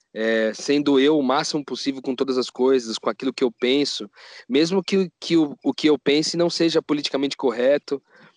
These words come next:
que o que eu pense não seja, é, religiosamente correto, vamos dizer assim, mas no final das contas acaba sendo, é, a verdade a meu respeito. Então eu quero ter um compromisso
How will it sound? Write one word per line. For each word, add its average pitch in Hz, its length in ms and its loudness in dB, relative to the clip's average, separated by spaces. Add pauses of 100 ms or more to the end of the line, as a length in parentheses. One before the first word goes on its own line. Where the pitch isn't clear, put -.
(220)
que 139 140 2
o 127 80 0
que - 100 0
eu 139 80 4
pense 139 420 -2
não 131 160 0
seja, 120 840 0 (340)
é, 107 840 -2
religiosamente 131 1160 2
correto, 120 480 -2
vamos 117 180 -4
dizer 117 120 -2
assim, 170 320 -4 (720)
mas 147 380 0
no 156 120 -8
final 156 260 -8
das 143 180 -4
contas 143 340 -12
acaba 143 360 -4
sendo, 143 680 -2 (640)
é, 117 640 0
a 120 140 0
verdade 127 600 0
a 117 60 0
meu 120 160 0
respeito. 123 540 -2
Então 123 240 -2
eu 123 80 0
quero 135 500 0 (240)
ter 135 80 -2
um 135 80 -4
compromisso 147 800 -2